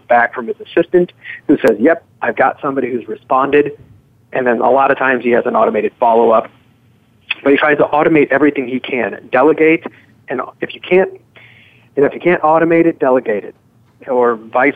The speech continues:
versa. But that's one simple thing you can do, is if you're simply sending out cold prospecting emails, have somebody else do that on your behalf inside your account.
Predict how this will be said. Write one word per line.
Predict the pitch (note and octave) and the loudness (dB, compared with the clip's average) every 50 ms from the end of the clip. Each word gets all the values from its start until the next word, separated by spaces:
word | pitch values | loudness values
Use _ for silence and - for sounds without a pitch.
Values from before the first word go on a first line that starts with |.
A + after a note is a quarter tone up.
| - B2+ | -4 -6
versa. | A2 A2+ A2+ A2+ - - G#2+ - - _ - - - - | -4 -4 -4 -4 -4 -6 -10 -10 -12 _ -20 -20 -14 -8
But | - B2+ | -6 -2
that's | E3 D#3+ D#3+ - | -2 -2 -2 -2
one | C3+ C3 C#3+ D#3 E3 F3 F3 E3 | -2 0 2 2 2 2 2 0
simple | - E3+ C#3+ - C#3 | 0 -2 -2 -2 -2
thing | - C#3 B2 B2 | -2 -2 -2 0
you | A#2 A2+ | -2 -2
can | - C#3 C#3+ | 0 0 2
do, | G#3 D#3+ A2 | 2 2 0
is | G#2+ G#2 | 0 -4
if | A2+ - - | -6 -6 -6
you're | - - - - | -8 -8 -6 -6
simply | - A#2+ B2 - C#3+ C3+ C3 B2+ B2+ B2 - - _ - | -6 -6 -4 0 2 2 4 4 2 2 0 -4 _ -4
sending | - C#3 B2 A#2+ A#2 | -2 -2 0 0 0
out | A#2 A#2 A2+ - _ _ _ _ _ _ _ _ _ - | 0 -2 -2 -4 _ _ _ _ _ _ _ _ _ -2
cold | C#3 C3+ C3 B2+ B2+ B2+ - | 0 0 0 0 -2 -4 -4
prospecting | - C#3 B2+ B2 - - C#3 B2+ - B2+ A2+ | -2 0 0 0 0 -2 -2 -2 -2 -4 -6
emails, | A#2+ C#3 D#3 D#3+ D#3+ D#3+ E3 D#3+ - | -2 0 2 2 2 2 2 0 -2
have | - - C3+ C#3 C#3 - - | -4 -2 -2 -2 -2 -4 -8
somebody | - C#3 C#3 C#3+ C#3 B2+ | -8 -6 -4 -2 0 2
else | C3 B2 B2 - - | 2 0 0 -2 -4
do | - C3 | -2 0
that | B2 B2 B2 - - - | 0 0 0 -2 -2 -2
on | C3 B2 B2 | -2 -2 0
your | B2+ A#2+ A#2 | 0 0 0
behalf | A2+ A#2 A#2 A#2+ A#2 A#2 - - _ _ _ _ - | 0 0 0 2 0 0 -2 -6 _ _ _ _ -6
inside | C#3 B2+ A2 - B2+ A#2 A2+ G#2+ | -6 -4 -2 -2 0 0 0 2
your | A2+ A2 G#2+ | 2 2 2
account. | G#2+ - - B2 A2+ G#2 - - | 2 2 0 -2 -2 -4 -4 -8